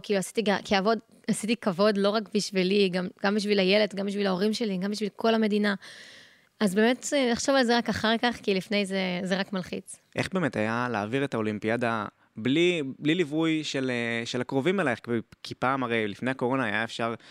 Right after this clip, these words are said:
Speaker 2: להביא, אה, משלחות כאלה שלמות של משפחות וזה, להיות איתך לפחות, את יודעת, באווירה, ו-, ואי אפשר הפעם היה בגלל הקורונה.
Speaker 1: אה, אז באמת ההורים שלי קנו כרטיס, ובגלל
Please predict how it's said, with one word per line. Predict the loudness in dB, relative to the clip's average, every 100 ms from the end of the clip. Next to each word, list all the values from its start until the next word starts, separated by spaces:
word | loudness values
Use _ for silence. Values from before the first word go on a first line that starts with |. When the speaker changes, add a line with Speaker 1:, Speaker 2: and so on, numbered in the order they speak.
| -18 -4
Speaker 2:
להביא, | -2 -2 -2 -2 0 0
אה, | -2 -4 -8
משלחות | -8 -10 -6 -6 -2
כאלה | -4 -4
שלמות | -4 -2 -2 -2
של | -6
משפחות | -8 -6 -4 -2
וזה, | -2 -2 -2 -2
להיות | -2 -4
איתך | -2 -6 -6
לפחות, | -10 -4 -4
את | -4 -20 -4
יודעת, | -2 0
באווירה, | 0 -2 -2 0 0 0
ו-, | -2 -4 -6
ואי | 0 0
אפשר | 0 -2 -4
הפעם | -4 -4 -2
היה | -4 -4
בגלל | -4 -2 -2
הקורונה. | -2 -2 -2 -2 -2 -6 -16 -20 _ _ _ -2
Speaker 1:
אה, | 0
אז | 2
באמת | 2 4
ההורים | 4 2
שלי | 0 0
קנו | 2 2
כרטיס, | 2 0 2 0 -2 -12 -20 _ _
ובגלל | -6 -2 0 2 0 0 -2 -4 -4 -2